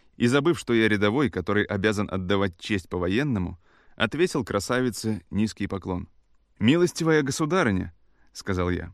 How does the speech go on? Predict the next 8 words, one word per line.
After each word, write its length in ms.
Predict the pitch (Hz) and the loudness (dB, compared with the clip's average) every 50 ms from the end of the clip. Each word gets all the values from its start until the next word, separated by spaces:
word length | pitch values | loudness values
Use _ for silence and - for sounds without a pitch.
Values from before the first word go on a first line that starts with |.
| _ _ - | _ _ -2
«вот 200 | - 113 143 - | 2 2 2 4
ваш 180 | 170 185 - - | 2 -2 -2 -2
платок. 500 | 180 185 180 - - 165 98 - - _ _ _ _ _ _ _ - - - | -2 -2 -2 0 -2 -2 -2 -4 -8 _ _ _ _ _ _ _ -20 -16 -10
Ветер 420 | - 92 95 120 165 160 - 101 87 | -4 0 2 2 2 2 0 -4 -4
принёс 380 | - 101 98 98 95 90 - | -2 0 0 2 2 0 0
его 160 | 104 90 90 | -2 -2 -2
ко 120 | 92 87 90 | 0 -2 0
мне». 240 | 90 87 82 - | -2 -2 -2 -4